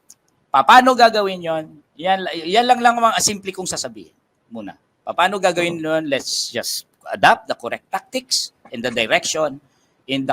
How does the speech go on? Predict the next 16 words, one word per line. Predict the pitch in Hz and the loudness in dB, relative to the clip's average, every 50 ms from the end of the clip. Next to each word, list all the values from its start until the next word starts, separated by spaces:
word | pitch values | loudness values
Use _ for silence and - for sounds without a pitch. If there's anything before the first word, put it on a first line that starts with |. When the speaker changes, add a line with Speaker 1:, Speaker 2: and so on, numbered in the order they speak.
| - | -4
Speaker 1:
capturing | - 156 156 - - - 151 151 143 143 131 120 | -4 -6 -8 -8 -8 -8 -8 -6 -6 -6 -6 -8
of | 107 104 _ | -14 -16 _
power. | - 87 82 82 82 - _ _ _ _ _ _ _ _ _ _ _ _ - | -16 -16 -16 -16 -20 -20 _ _ _ _ _ _ _ _ _ _ _ _ -8
And | 127 139 | -6 -4
we | 196 247 247 | -2 0 2
must | 247 - 202 | 2 2 4
have, | 196 208 214 202 160 180 | 6 6 6 6 4 0
we | 202 233 | 0 0
must | 226 226 - - 147 147 | 2 2 0 0 -4 -4
give | 139 202 208 185 - | -2 -2 -2 -2 -2
confidence | - - 185 202 214 202 214 185 175 156 139 139 - - - | 0 2 2 2 2 0 -6 -4 -4 -4 -4 -6 -8 -8 -8
to, | 143 131 113 110 113 _ _ _ _ _ _ _ _ - | -8 -8 -10 -12 -16 _ _ _ _ _ _ _ _ -14
to | 127 123 113 110 107 _ _ - | -10 -10 -10 -12 -14 _ _ 2
people | 220 214 208 - - 80 - _ _ _ _ _ _ _ _ _ _ _ _ _ _ _ _ _ _ | 2 2 2 0 -8 -20 -20 _ _ _ _ _ _ _ _ _ _ _ _ _ _ _ _ _ _
who | - 165 170 170 175 175 165 160 160 156 143 | -2 0 2 2 2 2 2 0 -2 -2 -2
want, | 139 139 170 208 233 240 226 233 | 0 2 4 4 4 2 -2 -8